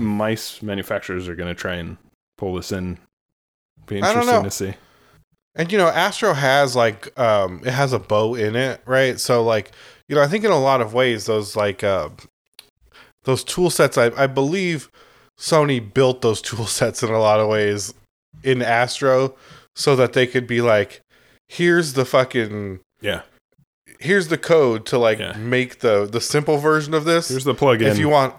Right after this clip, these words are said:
Speaker 1: Yeah.
Speaker 2: yeah, if you wanna modify the plugin, you can for unique weapons or different, you know,
Speaker 1: Yeah.
Speaker 2: variants.
Speaker 1: No
Speaker 2: But,
Speaker 1: question.
Speaker 2: you know, we've,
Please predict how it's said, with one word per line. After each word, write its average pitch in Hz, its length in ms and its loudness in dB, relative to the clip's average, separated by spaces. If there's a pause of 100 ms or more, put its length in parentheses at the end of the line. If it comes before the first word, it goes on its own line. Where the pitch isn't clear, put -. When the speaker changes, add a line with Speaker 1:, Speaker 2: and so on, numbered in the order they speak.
(100)
Speaker 1:
Yeah. 127 120 0
Speaker 2:
yeah, 120 240 6
if 107 140 -2
you 147 60 0
wanna 139 180 4
modify 123 460 4
the 110 80 0
plugin, 110 420 0
you 107 80 -6
can 107 320 -2
for 104 180 -4
unique 104 440 -8
weapons 101 440 -4
or 98 120 -2
different, 101 260 -6 (100)
you 113 140 -4
know, 90 240 -4
Speaker 1:
Yeah. 120 140 -6 (300)
Speaker 2:
variants. 113 580 2
Speaker 1:
No 135 100 0
Speaker 2:
But, 104 100 -2
Speaker 1:
question. 104 240 0
Speaker 2:
you 123 60 0
know, 104 80 2
we've, 107 340 -6